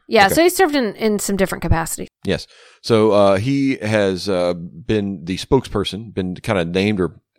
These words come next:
Speaker 2: placed as the spokesperson for the Conservative Baptist Network. They, they state in the story that they will be launching, uh, an event, like a, a big launch event on June eighth prior to the annual meeting in Orlando, Florida.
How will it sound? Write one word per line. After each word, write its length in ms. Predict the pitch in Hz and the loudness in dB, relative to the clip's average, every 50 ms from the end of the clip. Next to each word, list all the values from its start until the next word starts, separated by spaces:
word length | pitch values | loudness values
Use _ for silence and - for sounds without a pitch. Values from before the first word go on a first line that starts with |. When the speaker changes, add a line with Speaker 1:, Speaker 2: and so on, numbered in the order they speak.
| _ _ _ _ | _ _ _ _
Speaker 2:
placed 300 | - 92 92 98 - - | -4 -2 -2 -2 -2 -2
as 160 | 82 82 80 76 | -2 -2 -2 -4
the 60 | 73 | -6
spokesperson 640 | - - 104 101 - - - 92 90 - 85 82 - | -4 -2 -2 -2 -2 -2 -4 -4 -4 -4 -6 -8 -6
for 80 | 90 | -6
the 60 | 80 | -6
Conservative 420 | - 92 87 - 104 101 95 87 - | -6 -6 -2 0 0 0 0 0 2
Baptist 340 | 92 90 82 80 80 - - | 2 2 2 0 -2 -4 -2
Network. 380 | 110 101 107 110 101 - - - - - - - _ - | -2 0 2 2 2 0 -2 -12 -20 -20 -20 -20 _ -8
They, 260 | 65 85 101 98 92 85 | -2 0 2 2 2 0
they 260 | 80 - 90 95 90 | -4 -6 -6 -4 -4
state 300 | - - 135 123 117 - | 0 2 2 2 2 0
in 100 | 107 107 | -4 -4
the 80 | 101 | -4
story 400 | 92 - - 120 107 104 104 101 | -6 -4 -2 0 0 2 2 0
that 180 | 95 87 85 71 | 0 -2 -2 -2
they 140 | 92 95 98 | 0 0 0
will 240 | 95 95 95 90 85 | 2 0 0 -2 -4
be 240 | 82 87 95 98 | -6 -4 -4 -2
launching, 580 | 92 90 95 101 107 - - 101 95 95 95 90 | -2 0 0 0 0 -2 -4 -6 -6 -6 -6 -4
uh, 200 | 78 85 85 - | -4 -4 -4 -4
an 140 | - 95 87 | -4 -4 -4
event, 280 | 82 85 117 95 - - | -2 -2 -2 -2 -2 -2
like 160 | 80 82 - | -4 -4 -4
a, 140 | 82 76 73 | -4 -4 -2
a 60 | 82 | 0
big 280 | 78 104 95 95 - - _ _ _ - | 0 0 0 0 -2 -8 _ _ _ -14
launch 420 | 87 85 85 98 107 107 - - | -8 -2 0 0 2 2 0 -2
event 320 | 85 87 85 80 76 - - _ _ _ _ _ _ _ | -4 -4 -4 -6 -6 -10 -16 _ _ _ _ _ _ _
on 260 | - 85 82 80 76 | -6 -4 -4 -4 -6
June 320 | 76 80 85 87 85 85 - - | -6 -4 -4 -4 -4 -4 -4 -2
eighth 320 | 92 92 87 80 - - 80 - _ - | 0 0 0 -2 -4 -10 -18 -18 _ -6
prior 380 | - - 85 85 85 78 76 | -2 0 2 2 2 0 -2
to 480 | - - - 95 85 78 76 78 95 - | -4 -6 -4 -2 -2 -2 -2 -6 -8 -10
the 340 | - 85 82 80 76 73 - | -8 -6 -4 -4 -4 -6 -8
annual 280 | - 76 80 73 73 76 | -8 -8 -8 -6 -6 -6
meeting 340 | 80 80 76 76 85 101 - | -6 -6 -6 -6 -6 -8 -6
in 220 | - 78 82 87 | -8 -8 -8 -6
Orlando, 480 | 82 78 80 76 69 71 73 78 82 87 | -4 -4 -4 -4 -4 -4 -4 -4 -4 -4
Florida. 360 | - - 170 147 87 - | -2 0 2 2 0 0